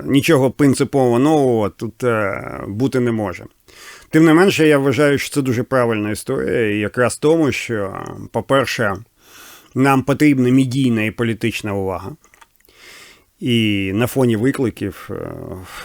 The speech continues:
про які я казав, а їх насправді більше, це найзначніше для нас.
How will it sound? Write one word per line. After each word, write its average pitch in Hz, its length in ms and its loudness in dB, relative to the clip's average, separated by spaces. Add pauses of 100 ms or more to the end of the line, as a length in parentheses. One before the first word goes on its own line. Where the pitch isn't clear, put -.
про 147 120 0
які 131 240 0
я 107 140 2
казав, 123 540 -4 (240)
а 117 80 0
їх - 180 -2
насправді 117 500 -2
більше, 104 540 -4 (160)
це 95 480 -8 (320)
найзначніше 123 920 -2
для - 200 -8
нас. - 360 -10